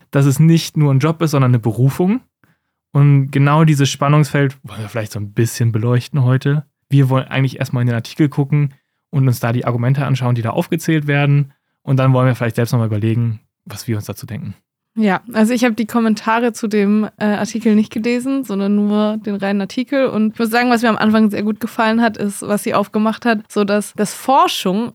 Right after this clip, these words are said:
Speaker 2: sehr viel mit Kreativität zusammenhängt
Speaker 1: Mhm.
Speaker 2: und aber vielleicht das Ganze drumherum leider auch sehr viel mit Stress so verbunden ist. Und Stress und Kreativität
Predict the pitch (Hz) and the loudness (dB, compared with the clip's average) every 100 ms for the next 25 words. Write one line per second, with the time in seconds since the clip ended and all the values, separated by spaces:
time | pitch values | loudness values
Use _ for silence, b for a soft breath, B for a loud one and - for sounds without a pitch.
0 | _ - 240 240 - 254 240 220 - - | _ -2 0 0 0 2 2 2 -2 0
1 | 208 - 214 202 - 247 - 269 294 269 | 0 2 2 2 2 0 0 -2 0 2
2 | 302 330 - _ - 311 415 143 196 B | 0 -2 -10 _ -2 0 0 -2 -6 B
3 | B B B B _ 254 262 226 226 226 | B B B B _ 2 2 2 2 2
4 | 220 220 214 220 226 233 220 240 220 202 | 0 0 -2 0 2 2 0 0 2 2
5 | 202 262 277 294 - _ - 196 220 214 | 2 4 4 2 -4 _ -4 -2 0 0
6 | 202 - 208 208 - 214 190 190 - - | -2 0 0 0 0 0 0 -6 -10 -6
7 | 190 190 - _ - 185 190 196 202 - | -4 -4 -8 _ -8 -6 -4 -2 -4 -4
8 | 190 277 - 208 196 - - - 254 254 | -2 -2 0 -2 -2 -6 -10 -2 -2 0
9 | 220 214 - 214 208 220 202 - 240 240 | -4 -4 -2 -2 -2 -4 -4 -2 0 0